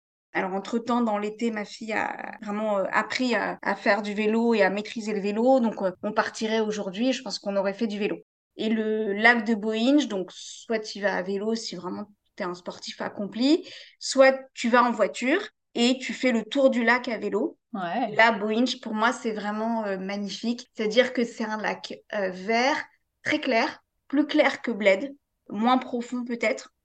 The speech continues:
Speaker 1: en tout cas, euh, au début quand tu nages. Et, euh, c'est, c'est entouré d'arbres, c'est très sauvage, en fait, il n'y a pas de construction.
Speaker 2: Ah oui, donc ça change un peu de l'autre, effectivement.
Speaker 1: Voilà, c'est vraiment, c'est, en fait, c'est ma cabane au Canada.
Speaker 2: <laughs>
Speaker 1: Il y a un restaurant, il doit y avoir quelques installations nautiques,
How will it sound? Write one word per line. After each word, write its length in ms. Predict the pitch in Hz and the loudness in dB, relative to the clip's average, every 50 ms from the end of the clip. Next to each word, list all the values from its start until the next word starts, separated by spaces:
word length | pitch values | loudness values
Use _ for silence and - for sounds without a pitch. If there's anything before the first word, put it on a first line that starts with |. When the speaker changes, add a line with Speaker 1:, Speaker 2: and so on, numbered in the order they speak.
| _ | _
Speaker 1:
en 60 | - 190 | -16 -16
tout 120 | - - | -12 -6
cas, 320 | - 220 208 208 202 196 | -2 0 0 2 2 0
euh, 120 | 190 180 180 - - | -2 -4 -6 -12 -14
au 40 | 180 | -8
début 320 | 170 196 180 180 214 226 | -8 -8 -6 -6 -6 -6
quand 120 | - 196 | -6 -6
tu 160 | 190 - - 208 | -8 -6 0 2
nages. 320 | - 240 285 277 247 185 - - - - - - - _ _ _ | 4 4 4 4 2 -2 -4 -10 -16 -18 -18 -20 -20 _ _ _
Et, 260 | - 226 226 233 226 | 2 4 6 8 8
euh, 100 | 202 190 185 | 6 6 2
c'est, 380 | - - - 196 190 190 190 190 | -2 -8 -10 -8 -8 -8 -8 -8
c'est 180 | - - 208 | -8 -8 -6
entouré 480 | 190 190 190 190 - - 208 214 214 202 | -6 -6 -6 -8 -8 -10 -6 -4 -4 0
d'arbres, 300 | 180 180 214 240 269 262 | 4 4 6 6 4 2
c'est 160 | - - 202 | -4 -8 -8
très 180 | - - 247 233 | -6 -6 -6 -4
sauvage, 340 | 240 233 220 226 240 262 247 | -4 -2 2 2 2 2 2
en 60 | 214 | 0
fait, 140 | 220 214 - | -2 -4 -6
il 40 | 214 | -6
n'y 40 | |
a 40 | 190 | -4
pas 120 | - 196 196 | -4 -6 -6
de 60 | - | -6
construction. 480 | - 208 185 - - 185 - - - - - _ _ _ _ _ _ | -10 -14 -14 -14 -14 -6 -6 -6 -6 -6 -12 _ _ _ _ _ _
Speaker 2:
Ah 100 | 214 214 | 0 0
oui, 180 | 202 202 - - _ | 0 -2 -8 -12 _
donc 160 | - - 160 | -12 -12 -8
ça 140 | - - 180 | -6 -6 -6
change 260 | 180 - 214 214 202 | -4 -2 -4 -2 -2
un 120 | 208 196 196 | -2 -2 -2
peu 180 | - 208 202 | -4 -4 -4
de 100 | 196 180 | -4 -6
l'autre, 280 | 180 175 165 - - - | -6 -8 -8 -8 -8 -12
effectivement. 560 | 165 - 196 196 - - - - 180 165 165 - _ _ _ | -12 -12 -12 -12 -12 -12 -12 -10 -10 -12 -12 -14 _ _ _
Speaker 1:
Voilà, 200 | - 254 226 185 | 4 6 6 6
c'est 240 | 190 - - 208 202 | 4 2 -2 -2 -2
vraiment, 360 | 190 202 202 208 220 233 254 | 0 0 0 0 2 2 2
c'est, 340 | 254 247 - 220 190 185 185 - - - - - - _ - | 0 0 0 0 0 0 -2 -4 -10 -18 -18 -20 -4 _ 6
en 60 | 226 | 6
fait, 120 | 269 262 | 6 6
c'est 140 | - - 233 | 6 2 0
ma 140 | 220 202 196 | 0 0 0
cabane 400 | - 233 220 214 233 269 277 240 | 2 0 2 4 4 4 4 2
au 60 | 233 | 0
Canada. 480 | - 233 220 208 208 196 180 - - - _ _ _ _ _ - | -2 -4 -4 -4 -4 -6 -6 -6 -8 -12 _ _ _ _ _ 0
Speaker 2:
<laughs> 640 | 214 202 196 - - - - - - _ _ _ - | 0 0 0 -2 -10 -16 -20 -20 -20 _ _ _ -2
Speaker 1:
Il 60 | - | 2
y 40 | 202 | 2
a 80 | - - | 4 4
un 140 | - 247 294 | 4 4 6
restaurant, 680 | 294 269 254 254 - - 233 208 208 208 254 349 - _ | 6 4 2 2 0 -2 -2 0 0 -2 -2 -4 -6 _
il 40 | _ | _
doit 100 | - 208 | 0 2
y 40 | 208 | 2
avoir 220 | 185 180 - - | 2 0 -2 0
quelques 340 | - 302 285 277 285 269 247 | 0 0 2 4 2 2 2
installations 580 | 247 240 233 - 262 233 220 220 214 - 233 220 | 2 0 -2 -2 -2 -2 -2 -2 -2 -4 -4 -6
nautiques, 500 | 220 220 214 - 254 277 269 - - | -6 -6 -6 -6 -6 -6 -6 -8 -14